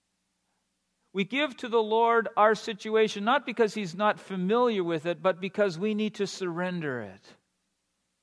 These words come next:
And we say, "Lord, here is where I'm at. You have been working in the past. I acknowledge that.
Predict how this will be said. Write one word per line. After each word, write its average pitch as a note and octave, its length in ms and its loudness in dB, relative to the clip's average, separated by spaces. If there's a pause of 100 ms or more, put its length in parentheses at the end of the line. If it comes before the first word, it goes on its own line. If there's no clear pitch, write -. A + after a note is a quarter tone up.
(460)
And G#3 80 -2
we A3 120 2
say, A3+ 240 6
"Lord, A#3 340 6 (220)
here D4+ 280 4
is A#3+ 160 0
where A#3+ 240 6
I'm A3+ 160 6
at. E3 540 2 (1700)
You B3+ 160 2
have A3+ 100 0
been G#3+ 180 2
working D4 360 2
in C4 100 0
the A#3+ 80 0
past. A#3 420 2
I G#3+ 180 4
acknowledge G3+ 640 2
that. F3 300 2